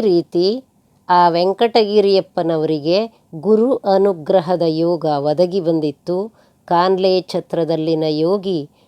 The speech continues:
ವೆಂಕಟಗಿರಿಯಪ್ಪನವರ ಮಾತಿಗೆ ತಲೆದೂಗಿ ಅವರ ಕಾನ್ಲೆಯ ಮನೆಯೊಳಗೆ ಅಡಿ ಇಟ್ಟಿದ್ರು. ಈ ಯೋಗಿಯ ಪಾದಸ್ಪರ್ಶದಿಂದ ಸಜ್ಜನ ಶಿಷ್ಯನಾದ ಈ ವೆಂಕಟಗಿರಿಯಪ್ಪನವರ ದುಃಖವೆಲ್ಲ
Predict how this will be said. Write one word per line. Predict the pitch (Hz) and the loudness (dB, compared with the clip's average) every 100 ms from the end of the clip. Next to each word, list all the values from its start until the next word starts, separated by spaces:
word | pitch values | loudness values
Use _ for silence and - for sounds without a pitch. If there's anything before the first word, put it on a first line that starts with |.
| - | -6
ವೆಂಕಟಗಿರಿಯಪ್ಪನವರ | 185 220 233 240 208 160 180 180 180 175 170 165 160 156 | -2 -2 -2 -2 -2 -2 -2 0 -2 -2 -4 -2 0 0
ಮಾತಿಗೆ | 151 160 170 - 156 156 | -2 -2 -4 -6 -4 -4
ತಲೆದೂಗಿ | 160 151 160 147 180 220 175 156 165 _ _ _ _ - | -2 0 0 0 -2 -2 -2 -4 -6 _ _ _ _ -6
ಅವರ | 156 156 147 | -4 -2 -4
ಕಾನ್ಲೆಯ | - 160 202 214 170 156 160 | -2 2 2 2 0 0 0
ಮನೆಯೊಳಗೆ | 151 151 156 170 151 147 139 202 285 _ - | -2 -4 -2 0 0 -2 -4 -6 -8 _ -2
ಅಡಿ | 190 220 269 | 4 4 4
ಇಟ್ಟಿದ್ರು. | 214 - 156 127 139 135 123 - _ _ _ _ | 0 -2 -6 -6 -10 -10 -12 -16 _ _ _ _
ಈ | 165 165 156 | -6 -4 0
ಯೋಗಿಯ | 180 214 226 202 175 151 | 4 6 6 4 -2 0
ಪಾದಸ್ಪರ್ಶದಿಂದ | 165 175 208 214 - - 180 - 175 156 165 180 196 160 - _ _ - | 2 4 4 2 -4 -8 -8 -6 -6 -4 -4 -2 -2 -2 -8 _ _ -2
ಸಜ್ಜನ | 240 240 208 240 220 | 0 2 6 6 4
ಶಿಷ್ಯನಾದ | 202 175 - 202 190 175 180 | 0 -4 -2 0 0 0 0
ಈ | 170 165 | 0 0
ವೆಂಕಟಗಿರಿಯಪ್ಪನವರ | 156 175 202 240 226 190 190 180 175 - 165 160 156 151 143 | -2 -2 -2 -2 -2 -2 -2 0 -2 -2 -4 -2 -2 -4 -6
ದುಃಖವೆಲ್ಲ | 196 - - 233 208 185 180 | -10 -8 0 2 4 2 0